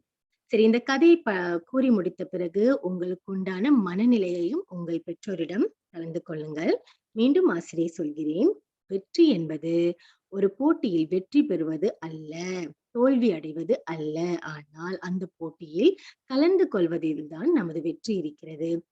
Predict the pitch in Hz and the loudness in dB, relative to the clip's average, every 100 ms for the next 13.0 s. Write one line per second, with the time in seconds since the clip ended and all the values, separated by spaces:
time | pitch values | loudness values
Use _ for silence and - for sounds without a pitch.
0 | _ _ - 262 339 339 - 170 160 165 | _ _ -2 4 4 4 -2 -6 -4 -2
1 | 165 - 233 247 330 - 240 165 156 165 | -2 -2 0 2 2 2 2 0 -8 -16
2 | - _ 247 262 156 160 165 170 202 233 | -18 _ -4 -4 -6 -12 -8 -4 -2 0
3 | 302 269 180 151 - 160 151 151 175 320 | -2 -4 -6 -6 -10 -16 -16 -14 -4 -2
4 | 196 165 - 165 151 - 151 151 160 160 | -2 -6 -10 -10 -10 -14 -18 -18 -16 -12
5 | 165 160 175 370 - _ _ 165 170 170 | -10 -6 0 0 -2 _ _ -4 0 0
6 | 220 392 247 165 160 165 - 175 - 320 | 0 2 0 -2 -6 -10 -8 -10 -2 -2
7 | - 185 170 185 175 160 196 330 - _ | -2 -6 -4 -4 -4 -6 -2 -2 -2 _
8 | _ - 170 185 170 156 156 - 170 175 | _ -10 -4 -2 -4 -6 -14 -10 -6 -2
9 | 165 170 226 269 - 180 160 165 165 170 | -2 -2 -2 -2 -4 -4 -4 0 4 6
10 | 170 - - - 262 330 349 285 190 185 | 4 -2 -20 -2 6 8 8 8 6 2
11 | 175 175 165 160 160 175 - 269 185 160 | 2 2 0 -2 -4 -4 -2 -2 0 -2
12 | 156 160 147 - 370 - 180 165 165 - | -4 -10 -16 -4 -4 -2 -6 -6 -6 -4